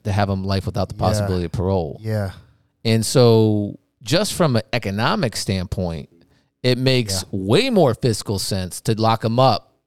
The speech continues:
Speaker 1: and give 'em L wop. L wop is way better than death. Death sentence, a re-, you know, death penalty for all the reasons. Even if you're L-,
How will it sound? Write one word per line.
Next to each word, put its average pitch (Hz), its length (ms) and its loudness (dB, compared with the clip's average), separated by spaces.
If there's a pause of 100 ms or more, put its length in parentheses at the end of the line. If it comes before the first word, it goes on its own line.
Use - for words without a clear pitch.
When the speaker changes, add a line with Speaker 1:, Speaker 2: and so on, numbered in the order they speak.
(140)
Speaker 1:
and 123 160 -2
give 208 160 2
'em 220 260 0
L 110 180 4
wop. 92 280 -6 (380)
L 185 160 2
wop 190 220 0
is 190 80 -6
way 147 200 0
better 151 360 0
than 113 180 -2
death. - 300 -2 (640)
Death 180 200 2
sentence, 78 440 -6 (360)
a 107 100 2
re-, 117 220 2
you 120 80 0
know, 95 120 -2
death 98 320 0
penalty - 420 -4 (460)
for 151 100 4
all 160 80 8
the 156 100 4
reasons. 143 380 0
Even 151 180 0
if 131 80 -2
you're 123 140 -2
L-, 131 160 2